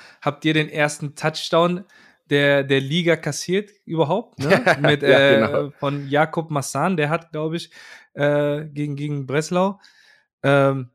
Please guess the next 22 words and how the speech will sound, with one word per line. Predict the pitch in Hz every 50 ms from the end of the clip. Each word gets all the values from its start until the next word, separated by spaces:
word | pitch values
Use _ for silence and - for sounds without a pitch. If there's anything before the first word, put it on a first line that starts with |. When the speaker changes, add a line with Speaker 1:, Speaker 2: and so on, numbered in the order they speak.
| _
Speaker 1:
ja, | - 165 202 147
und | 104 113 120
jetzt | 120 120 - -
hast | 127 - - -
du | 147 160
die | 160 170
Chance, | - - - 156 156 180 190 190 - - 151 143
den | 139 120 -
ersten | - 139 143 - - - 139
Touchdown | - - 180 - - - 143 127 127 123
zu | - - 117 113
werfen | 110 110 113 117 - 139 123
der | 120 117 117 113 110 - _ _ _ _ _ _ _ _ _ -
zweiten | - - - - 117 117 123 127 - - 143 135
Saison | 131 131 123 120 131 151 160 143 127
der | 120 113
European | 110 117 120 127 123 - - 127
League | 120 123 123 -
of | 135 -
Football, | - _ _ _ - 113 107
mein | 107 104 101
Freund. | _ - 104 101 98 - _